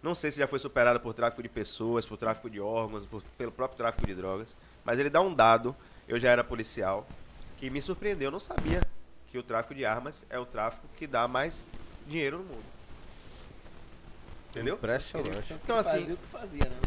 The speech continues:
Speaker 1: é um movimento,
Speaker 3: Até o filme.
Speaker 1: é um movimento mundial. Então, assim, é coisa de se refletir, né? São caminhões e caminhões de armas que devem entrar no Brasil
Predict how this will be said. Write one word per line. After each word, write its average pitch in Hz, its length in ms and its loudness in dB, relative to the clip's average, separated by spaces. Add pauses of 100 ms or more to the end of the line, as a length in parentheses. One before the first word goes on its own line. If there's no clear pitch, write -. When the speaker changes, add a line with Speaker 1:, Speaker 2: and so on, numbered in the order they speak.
(160)
Speaker 1:
é 202 120 8
um 208 60 8
movimento, 185 680 4
Speaker 3:
Até - 0 -
o 294 40 -10
filme. - 220 -12
Speaker 1:
é 180 60 2
um 180 80 4
movimento 139 560 2
mundial. 190 640 6 (920)
Então, 165 140 -2
assim, 127 340 -4 (540)
é 117 180 -2
coisa 131 280 -4
de 170 60 -12
se - 100 -8
refletir, 320 480 -4
né? 156 100 -4 (920)
São 135 120 -6
caminhões 170 560 0
e 208 60 -4
caminhões 156 360 -2
de 131 100 0
armas 143 240 4
que 143 100 -8
devem 127 400 2
entrar 113 240 0
no 127 60 -4
Brasil 147 480 0